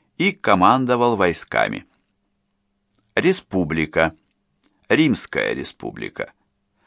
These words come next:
Рес публика. Общее дело. Правовое понятие. Рассматривается как совокупность интересов и прав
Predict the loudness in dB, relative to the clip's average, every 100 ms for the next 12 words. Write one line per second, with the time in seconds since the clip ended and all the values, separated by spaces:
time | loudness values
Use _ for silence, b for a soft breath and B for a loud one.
0 | _ -2 4 4 4 0 -6 _ _ _
1 | _ -2 0 0 -2 -6 -4 -4 -6 _
2 | _ _ _ _ _ 4 4 6 2 2
3 | 4 4 4 -6 -14 -2 2 2 -2 -10
4 | _ _ _ _ _ _ _ _ _ 0
5 | 2 6 6 6 4 4 2 0 -2 -2
6 | -4 -2 -2 -2 _ _ _ B B B
7 | 2 2 4 2 2 4 4 4 2 -2
8 | -2 -2 -2 0 2 0 -2 0 0 -2
9 | -4 -2 2 2 2 -4 -4 -4 2 2
10 | 2